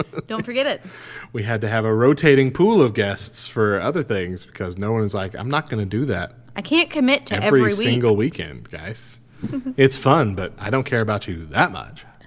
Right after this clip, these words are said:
Speaker 2: Ugh.
Speaker 1: But, uh, I remember, I think it was the sixth or seventh episode of the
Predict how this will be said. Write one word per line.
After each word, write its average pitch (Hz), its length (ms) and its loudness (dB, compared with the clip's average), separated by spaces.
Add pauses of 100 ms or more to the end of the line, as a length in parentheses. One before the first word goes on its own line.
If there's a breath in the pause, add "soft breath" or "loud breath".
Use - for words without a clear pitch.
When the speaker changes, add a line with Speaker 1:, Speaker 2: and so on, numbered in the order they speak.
(140)
Speaker 2:
Ugh. 185 300 -10 (520 loud breath)
Speaker 1:
But, 110 180 2
uh, 101 260 0
I 113 80 -4
remember, 117 240 2
I 113 60 6
think 120 180 2
it 120 40 6
was 110 240 4
the 104 440 0 (1600 loud breath)
sixth - 480 2
or 123 80 6
seventh 135 440 4
episode 135 600 4
of 131 380 0
the 127 340 2